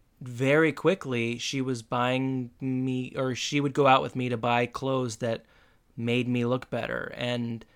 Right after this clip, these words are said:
the way I should be dressing, and the way I should be acting,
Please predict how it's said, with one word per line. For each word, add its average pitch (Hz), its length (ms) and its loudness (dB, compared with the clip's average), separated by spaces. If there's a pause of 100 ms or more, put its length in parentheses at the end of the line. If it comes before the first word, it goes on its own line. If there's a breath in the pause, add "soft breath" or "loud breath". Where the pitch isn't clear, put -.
(120 soft breath)
the 131 80 -2
way 123 180 4
I 120 140 2
should 120 280 -2
be 117 140 -2
dressing, 110 640 -6
and 104 140 -8
the 107 60 -6
way 113 240 -2
I 110 80 -2
should 113 320 -6
be 120 120 -2
acting, 117 600 -2